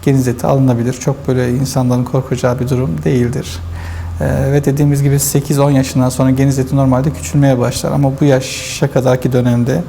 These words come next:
e, sürekli bir sıkıntı yapıyorsa o zaman, e, alınmasını tavsiye ediyoruz. Bununla beraber geniz etinin, e,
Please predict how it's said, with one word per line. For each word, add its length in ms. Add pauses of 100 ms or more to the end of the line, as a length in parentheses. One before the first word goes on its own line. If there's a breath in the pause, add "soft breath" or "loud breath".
(560 loud breath)
e, 180
sürekli 420
bir 60
sıkıntı 440
yapıyorsa 560 (520)
o 60
zaman, 360 (180)
e, 40 (100)
alınmasını 720
tavsiye 460
ediyoruz. 460 (440 loud breath)
Bununla 340
beraber 460
geniz 340
etinin, 400 (340)
e, 800